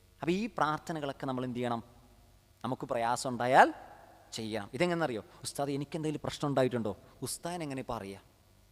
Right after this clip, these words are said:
നമ്മളൊന്ന് ആലോചിച്ച് നോക്ക്. അള്ളാന്റെ റസൂലിന് പോലും ആര്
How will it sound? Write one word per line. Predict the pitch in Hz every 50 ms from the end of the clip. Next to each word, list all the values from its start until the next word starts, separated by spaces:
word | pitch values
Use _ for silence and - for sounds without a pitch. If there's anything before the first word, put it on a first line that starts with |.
| - - - - - - -
നമ്മളൊന്ന് | - - 147 156 147 139
ആലോചിച്ച് | 131 123 113 - 120
നോക്ക്. | - - - - - - - 165
അള്ളാന്റെ | 180 190 202 226 240 240 254 233 185
റസൂലിന് | 156 - - 196 226 247 269 285 285 220
പോലും | 247 233 233 240 233 214 214
ആര് | 233 247 277